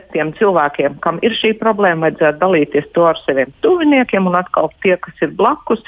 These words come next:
nu, tiem nebaidīties un rīkoties, eh, un uzklausīt to. Tas pats arī uz bērndārza audzinātājs, skolotājiem, nu, eh, kas var būt darba kolēģiem, ja kāds zina, kad ir, tad tos tomēr informēt, lai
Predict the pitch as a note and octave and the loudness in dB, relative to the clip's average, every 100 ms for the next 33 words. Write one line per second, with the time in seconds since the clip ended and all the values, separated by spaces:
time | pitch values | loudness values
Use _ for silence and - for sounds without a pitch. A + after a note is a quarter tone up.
0 | - - - F3 F3+ D#3 D#3 B3+ B3+ A3+ | -14 -14 -8 -4 0 0 0 0 2 0
1 | G3+ G#3 F#3+ F#3+ F#3+ G3+ G#3 A#3+ F3 D#3+ | 0 -4 0 -2 -2 -4 0 2 2 2
2 | D#3 D#3 D#3 D3+ - F3 E3 D#3+ E3+ F#3 | 0 0 0 0 0 0 0 0 0 2
3 | G#3+ - D3 B2+ - - B2+ - D#3 D#3 | 0 0 0 0 -4 -6 -6 -2 0 0
4 | D#3 D3 - D3 - C#3 C3 B2 B2+ F3+ | 0 -6 -4 -4 -2 -2 -2 -6 -4 -2
5 | E3 D#3+ D#3+ D3 C#3+ G#3 F3+ E3+ E3+ D3 | 0 0 -2 -2 0 0 -2 -4 -2 -2
6 | D#3 C#3 - - F#3 G3 D#3+ D3+ D#3 D3 | 0 -2 -4 -2 2 4 2 0 0 0
7 | D3+ C#3 F3 F3+ - - - C3+ A#2 - | 0 0 0 -2 -6 -10 -4 0 0 0
8 | D#3+ - D#3 C#3+ E3 C#3 A2 C#3+ F#3 D#3 | -4 0 -2 0 0 0 0 0 0 -2
9 | - F3+ E3 C#3+ C#3+ C#3+ D3 - E3+ C#3+ | -2 2 2 0 -4 -10 -12 -6 -2 -2
10 | B2 E3+ D#3 C#3+ D#3+ A#3 - C#3+ D#3 D#3 | -4 -12 -8 -6 -4 -4 -4 -2 -2 -2
11 | - D#3 D#3 B2+ D#3+ G3 - D3 C#3+ C3 | 0 0 0 0 2 0 0 -2 -2 -4
12 | B2+ | -4